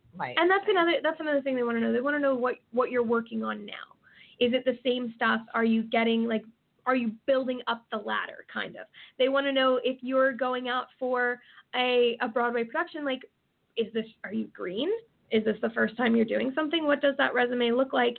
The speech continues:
Speaker 2: And are you staying active right now, or was your last show
Speaker 1: And
Speaker 2: ten years
Speaker 1: you know
Speaker 2: ago?
Speaker 1: what? I find it funny 'cause we had somebody that we were just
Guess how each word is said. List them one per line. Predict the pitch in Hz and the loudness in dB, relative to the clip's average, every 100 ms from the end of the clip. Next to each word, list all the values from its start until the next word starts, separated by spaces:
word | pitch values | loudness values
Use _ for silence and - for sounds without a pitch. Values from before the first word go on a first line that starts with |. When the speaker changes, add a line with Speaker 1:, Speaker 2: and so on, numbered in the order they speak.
| - | -2
Speaker 2:
And | 233 233 226 226 _ - | 2 4 2 -2 _ 0
are | 233 | 4
you | 233 226 226 | 6 4 4
staying | 240 226 226 | 2 2 2
active | 220 214 220 220 | -2 -6 -6 -4
right | 214 | -2
now, | 226 214 214 | -2 -2 -2
or | 220 | -2
was | 226 226 | -4 -4
your | 220 | -4
last | 214 214 - | -4 -6 -8
show | - 196 196 - 247 | -6 -6 -6 -2 0
Speaker 1:
And | 226 | 2
Speaker 2:
ten | 220 | 4
years | 240 233 | 2 2
Speaker 1:
you | 247 | 2
know | |
Speaker 2:
ago? | 262 | 2
Speaker 1:
what? | 233 | 2
I | 240 | 0
find | 269 269 | 0 0
it | 262 - | 0 -2
funny | 226 208 | -4 -4
'cause | 208 196 | -8 -10
we | 208 | -10
had | 208 208 208 | -6 -6 -8
somebody | 190 180 | -6 -6
that | 180 | -6
we | 185 185 | -8 -10
were | |
just | 180 175 | -10 -14